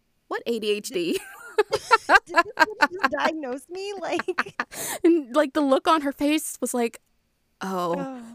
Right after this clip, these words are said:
Speaker 1: was not supposed to do that." <laughs> And she was like, "Well, whether you have it or not, I'm just saying I have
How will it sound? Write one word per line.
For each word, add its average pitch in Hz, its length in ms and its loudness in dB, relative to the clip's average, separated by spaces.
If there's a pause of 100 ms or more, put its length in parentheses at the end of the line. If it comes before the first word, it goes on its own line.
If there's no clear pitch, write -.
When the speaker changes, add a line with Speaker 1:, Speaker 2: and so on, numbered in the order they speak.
(160)
Speaker 1:
was 240 180 -2
not 202 240 -2
supposed 226 480 -2
to - 80 -4
do 180 260 -4
that." 160 380 0
<laughs> - 40 4 (1800)
And 285 100 -2
she - 140 -6
was 349 160 0
like, 330 240 0 (280)
"Well, 214 720 2 (320)
whether 233 260 2
you 277 160 0
have 247 380 -2
it 277 60 0
or 349 160 0
not, 320 340 0
I'm 247 140 -4
just - 240 -8
saying 330 400 0
I 208 140 -6
have 285 240 -6